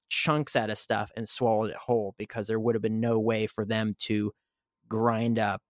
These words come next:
their, uh, their vegetation. And I, I suppose that could go both ways, but they lean more towards that it was certainly a, a carnivore and an ambush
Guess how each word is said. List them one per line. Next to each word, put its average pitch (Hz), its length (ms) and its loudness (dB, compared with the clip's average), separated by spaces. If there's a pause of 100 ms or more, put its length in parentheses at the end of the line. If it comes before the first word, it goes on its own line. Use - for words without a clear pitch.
(280)
their, 104 320 0
uh, 95 460 -4
their 104 100 -2
vegetation. 104 720 -4 (280)
And 120 120 2
I, 123 200 2 (160)
I 120 140 0
suppose 170 640 2
that 135 160 2
could 117 160 -2
go 113 320 2 (140)
both 120 300 2
ways, 123 640 2 (420)
but 113 280 2 (640)
they 127 180 6
lean 120 260 4
more 117 260 4
towards 107 480 0
that 107 180 0
it 107 140 0
was 104 580 -2 (120)
certainly 110 760 -2
a, 104 400 -6 (220)
a 104 160 -2
carnivore 110 640 0
and 101 120 -6
an 101 80 -6
ambush 107 420 -4